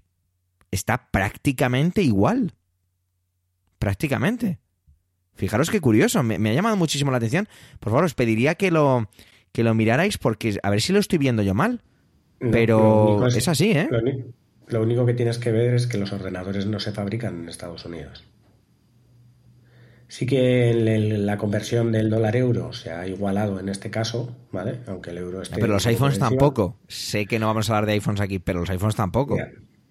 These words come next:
Speaker 2: Vale, pero, mm, igual la caja es más grande y el iPhone, como quitaron el cargador,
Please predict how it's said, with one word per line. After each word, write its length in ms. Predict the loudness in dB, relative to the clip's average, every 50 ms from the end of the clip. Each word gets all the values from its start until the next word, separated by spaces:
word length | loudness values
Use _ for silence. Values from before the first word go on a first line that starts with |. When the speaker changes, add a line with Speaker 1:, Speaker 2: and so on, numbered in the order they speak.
| _ _ _ -20 -8 -6
Speaker 2:
Vale, 220 | -6 -6 -6 -8 -12 -14 -12 -10
pero, 440 | -10 -10 -8 -10 -10 -12 -12 -14 -16 -16 -16
mm, 180 | -14 -14 -14 -14 -18 -20 -20 -18 -16 -16
igual 520 | -14 -10 -10 -10 -10 -10 -12 -14 -12 -12
la 140 | -12 -12 -10
caja 260 | -8 -8 -8 -8 -10
es 120 | -10 -10 -10
más 220 | -10 -10 -12 -10
grande 460 | -6 -4 -4 -4 -4 -4 -6 -8 -10 -10
y 100 | -10 -10
el 200 | -8 -10 -10 -10
iPhone, 320 | -10 -10 -8 -10 -12 -12
como 240 | -12 -14 -16 -16 -14
quitaron 420 | -12 -12 -12 -10 -12 -12 -12 -12
el 200 | -12 -12 -12 -10
cargador, 420 | -8 -8 -6 -4 -4 -4 -4 -2